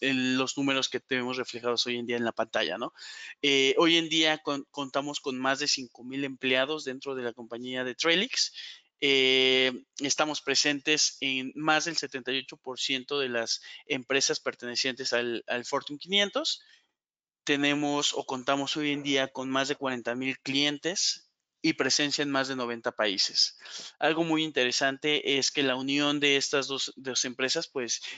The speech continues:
dio un portafolio o creó un portafolio bastante robusto, el cual nos va a ayudar a, pues, si bien hoy en día el tema de la ciberseguridad es algo que nos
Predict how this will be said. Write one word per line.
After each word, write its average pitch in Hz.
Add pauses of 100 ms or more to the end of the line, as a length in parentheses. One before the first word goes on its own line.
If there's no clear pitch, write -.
(1120)
dio 147
un 156
portafolio 139
o 135
creó 131
un 143
portafolio 139
bastante 135
robusto, 127
el 135
cual 147
nos 143
va 139
a 135
ayudar 135
a, 123 (440)
pues, 135
si 139
bien 156
hoy 160
en 151
día 147
el 127
tema 139
de 131
la 120
ciberseguridad 127
es 135
algo 131
que 120
nos 113